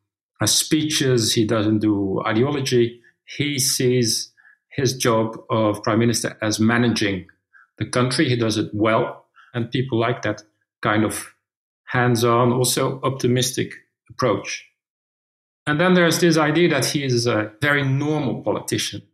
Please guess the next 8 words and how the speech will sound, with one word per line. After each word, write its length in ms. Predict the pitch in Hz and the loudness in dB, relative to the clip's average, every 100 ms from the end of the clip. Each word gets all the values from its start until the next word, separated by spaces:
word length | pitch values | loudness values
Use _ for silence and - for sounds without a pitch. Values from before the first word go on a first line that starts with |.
| _ - | _ -4
The 80 | |
Dutch 440 | 117 120 - - - | 0 0 -2 -4 -2
indeed 400 | 127 120 113 - - | -2 0 0 -4 -8
appreciate 640 | 123 135 175 180 139 117 117 | -4 0 0 0 0 0 0
it, 220 | 180 - _ _ _ _ _ _ _ _ _ | -2 -6 _ _ _ _ _ _ _ _ _
but 120 | 175 180 | 2 4
it's 120 | 175 | 2
also 460 | 214 - 190 - | 0 0 -2 -6